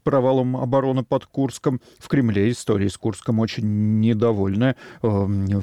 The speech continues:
поэтому сейчас все на ушах и перекладывают ответственность друг на друга. Военные на разведку, курские на военных, рассказывает издание.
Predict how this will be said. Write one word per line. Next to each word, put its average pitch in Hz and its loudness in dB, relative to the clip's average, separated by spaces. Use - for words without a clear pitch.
поэтому 101 -2
сейчас - -4
все - -2
на 107 0
ушах 123 -2
и - 2
перекладывают 113 0
ответственность 104 -2
друг 101 -4
на 113 0
друга. 104 -2
Военные 98 2
на 104 2
разведку, 110 -2
курские 107 -4
на 101 0
военных, 98 -2
рассказывает 92 -6
издание. 104 -6